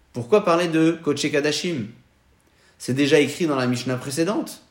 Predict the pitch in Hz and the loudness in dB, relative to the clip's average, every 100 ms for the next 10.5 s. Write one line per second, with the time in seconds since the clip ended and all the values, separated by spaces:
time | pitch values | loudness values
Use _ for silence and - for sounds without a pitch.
0 | _ _ _ _ 123 147 180 185 180 175 | _ _ _ _ -2 0 2 0 0 0
1 | 208 196 160 156 156 170 202 156 143 135 | 4 2 2 4 6 6 4 2 0 0
2 | 151 185 156 123 143 147 147 156 160 143 | 2 0 -2 -2 0 0 -2 -8 -8 -12
3 | 160 160 - 190 160 143 147 147 156 151 | -6 -4 0 0 0 0 0 0 0 2
4 | 165 147 190 - - - - _ - _ | 2 4 2 0 -4 -10 -20 _ -20 _
5 | - 143 135 170 151 160 143 - 165 156 | -2 0 2 2 2 0 0 0 -2 0
6 | 143 139 127 104 - - _ _ _ - | 4 4 2 -2 -4 -16 _ _ _ -20
7 | - _ - 139 170 196 190 175 175 196 | -20 _ -2 2 4 2 2 2 4 4
8 | 165 180 175 160 - 180 196 190 160 143 | 4 2 2 0 0 0 0 2 4 4
9 | 131 139 127 117 117 139 156 156 123 131 | 2 0 0 -2 0 0 0 0 2 2
10 | 165 160 196 127 95 | -2 0 0 0 -4